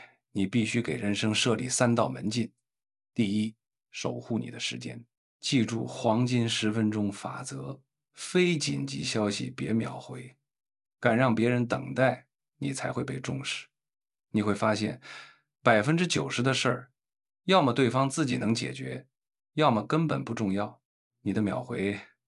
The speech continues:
正在悄悄让你变得廉价。第二，明确你的能力，敢于大大方方地说“我不能”。你的不能决定了你的能有多值钱。不是所有忙都要帮，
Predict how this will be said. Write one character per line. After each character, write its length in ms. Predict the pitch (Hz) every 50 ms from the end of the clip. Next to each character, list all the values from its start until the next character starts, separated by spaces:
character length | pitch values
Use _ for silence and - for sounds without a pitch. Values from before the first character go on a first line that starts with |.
| _ _ _ _ _ _ _ -
正 120 | 117 104
在 120 | 104 113 117
悄 200 | - - 110 104
悄 140 | 117 117
让 180 | 110 110 101 95
你 60 | -
变 180 | - - 104 101
得 80 | 110
廉 240 | - - - 95 101
价。 160 | 101 113 107 - - - _ _ _ _ _ _ _
第 140 | 120 117
二， 200 | 113 113 - - - _ _ _ _ _
明 260 | _ 113 107 107 123 127
确 200 | 127 - 139 127
你 160 | 139 135 135
的 100 | 135 139
能 280 | 139 139 135 - 104
力， 180 | 113 117 120 - _ _ _ _ _ _ _ _
敢 200 | _ - 80 104
于 140 | 101 113 127
大 220 | 127 151 165 139 113
大 140 | 110 101
方 220 | 95 - 127 123 120
方 140 | 117 123 123
地 120 | 113 104 117
说 300 | - 113 110 110 110 - _ _
“我 240 | 147 147 143 139 139
不 180 | - 151 135
能”。 300 | 123 139 131 - 143 139 - _ _ _ _ _ _
你 280 | - 110 107 117 135 139
的 120 | 135 156
不 200 | 160 - 175 151
能 240 | - 147 69 135 135 - _ _ _ _ _ _
决 220 | - 107 104 113
定 160 | 117 123 107
了 100 | 98 -
你 180 | - 67 - 131
的 140 | 127 123 123
能 340 | 127 127 - 110 135 135 135 _ _ _ _ _ _ _ _
有 180 | 143 143 139
多 160 | 135 131 127 131
值 120 | - 135
钱。 260 | 139 - - 135 - _ _ _ _ _ _
不 100 | - 135
是 180 | 139 - 147 139
所 240 | - - 117 120 143
有 120 | 131 -
忙 260 | 143 139 - - 113
都 140 | 113 113 110
要 120 | 113 -
帮， 300 | - - 113 104 107 117